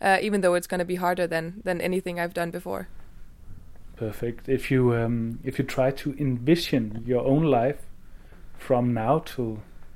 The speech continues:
Speaker 2: pension or death, uh, what, what would it look like to you?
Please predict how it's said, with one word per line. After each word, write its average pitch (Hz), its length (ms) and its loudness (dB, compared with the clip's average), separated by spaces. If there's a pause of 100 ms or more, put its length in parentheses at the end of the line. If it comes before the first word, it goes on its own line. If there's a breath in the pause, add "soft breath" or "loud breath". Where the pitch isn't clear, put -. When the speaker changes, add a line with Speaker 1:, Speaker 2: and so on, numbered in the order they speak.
(960 soft breath)
Speaker 2:
pension 135 460 2
or 123 180 4
death, 131 460 0
uh, 117 180 2
what, 139 200 2
what 143 260 4
would 143 100 4
it 131 100 6
look 143 240 4
like 120 260 2
to 131 120 -2
you? 135 220 2